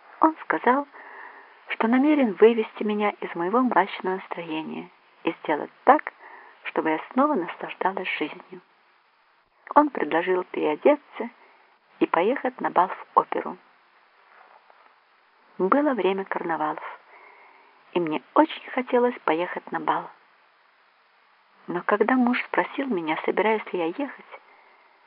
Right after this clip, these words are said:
я ответила отрицательно – полагая, что он предпочел бы, чтобы я туда не ездила. Но он поспешно заявил, что не думает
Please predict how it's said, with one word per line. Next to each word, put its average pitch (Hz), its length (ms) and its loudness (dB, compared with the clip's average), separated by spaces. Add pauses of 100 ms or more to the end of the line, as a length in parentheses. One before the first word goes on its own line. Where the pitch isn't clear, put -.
(100)
я 180 120 -2
ответила 208 400 -4
отрицательно – 170 880 -6 (680)
полагая, 180 460 4
что - 300 -4
он 254 180 4
предпочел 254 640 0
бы, 165 160 -2
чтобы - 300 -2
я 202 140 2
туда 226 200 2
не 247 300 4
ездила. 175 420 -6 (1300)
Но 156 180 -10
он 214 180 2
поспешно - 680 -2
заявил, 208 280 2
что - 240 -2
не 156 160 -12
думает 269 500 0